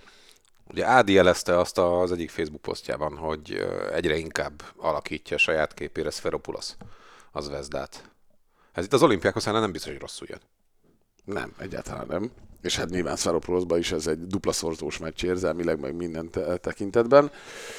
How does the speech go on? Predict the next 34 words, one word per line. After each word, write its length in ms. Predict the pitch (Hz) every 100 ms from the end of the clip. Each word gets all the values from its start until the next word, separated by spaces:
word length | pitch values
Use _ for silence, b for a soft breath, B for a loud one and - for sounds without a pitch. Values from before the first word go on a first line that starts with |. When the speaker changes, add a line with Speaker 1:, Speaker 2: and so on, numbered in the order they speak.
| B B B - -
Speaker 2:
Mm, 480 | 127 120 120 120 123 127 _ _ -
ettől 340 | 120 - 107
függetlenül 600 | 104 110 107 - 101 104
akkor 280 | 110 - 85
is 100 | 82
azt 160 | 78
mondom, 180 | 87 85
hogy 100 | 85
az 80 | 90
olimpiákos 520 | 113 - - - 90
ezt, 240 | 85 - -
ezt 120 | 76 76
begyűri, 400 | 85 78 78 78
de 140 | 78
egy 140 | 73
ilyen 160 | 76 80
nagyon 380 | 80 71 64 - - -
kinkes 380 | - 78 - -
elbe. 220 | 82 53 -
Speaker 1:
Hat 280 | 123 123 80
és 140 | 71
fél 160 | 90 90
pontos 320 | 82 76 -
favorit 300 | 82 78 78
az 100 | 82
olimpiákos, 680 | 85 85 294 - 107 107 -
ha 80 | 82
már 140 | 80
sport 260 | - 107 -
fogadunk, 360 | 92 90 90
és 60 | 82
százötvennégy 800 | - 95 87 82 82 82 82 78
a 60 |
vonal. 380 | 78 85 92 104